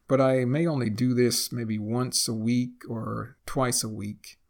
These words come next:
So I may try to watch one episode a week. And because the, each episode is about forty minutes, but since it's somewhat difficult for me that it takes me maybe two hours to watch the,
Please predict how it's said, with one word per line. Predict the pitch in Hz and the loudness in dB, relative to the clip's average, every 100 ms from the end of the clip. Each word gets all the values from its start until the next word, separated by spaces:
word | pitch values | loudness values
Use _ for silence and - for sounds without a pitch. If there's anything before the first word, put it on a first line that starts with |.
| _ | _
So | - 120 | -6 -2
I | |
may | 120 120 | 0 0
try | 117 127 | -2 -2
to | 110 | -2
watch | 107 110 123 - | -4 -2 -4 -6
one | - 123 123 - | -2 0 0 0
episode | 123 117 - 127 113 | -4 -2 -2 0 -2
a | 107 | -4
week. | 107 107 117 - - - | -4 -4 -6 -12 -20 -8
And | 127 113 110 | -4 -2 0
because | 113 110 139 123 131 | -2 0 0 2 4
the, | 120 110 110 - _ | 4 2 -2 -8 _
each | 160 156 | -2 0
episode | - 170 131 - 147 131 | 2 2 2 2 2 2
is | 113 | 0
about | 110 120 113 | 0 0 -2
forty | - - 165 135 | -6 0 2 4
minutes, | 113 113 139 104 113 - - - - | 2 2 2 0 -2 -2 -2 -4 -8
but | 123 113 | -6 -2
since | - - 135 123 - | 0 2 0 0 -2
it's | 120 - | -2 0
somewhat | - - 170 131 - | 0 2 2 2 -2
difficult | 104 147 147 - 127 - | -2 -2 -2 -6 -6 -6
for | - 120 | -4 -2
me | 120 117 | -2 -4
that | 117 - - | -6 -8 -12
it | 143 | -8
takes | - 139 - | -2 -2 -2
me | 127 | -2
maybe | 110 127 120 104 | 0 0 0 -2
two | - - 127 | -2 2 2
hours | 120 123 110 110 110 - - - | 2 -2 -2 -6 -8 -10 -12 -2
to | 135 | 2
watch | 120 117 123 120 - | 2 2 2 0 -2
the, | 107 107 | -2 -4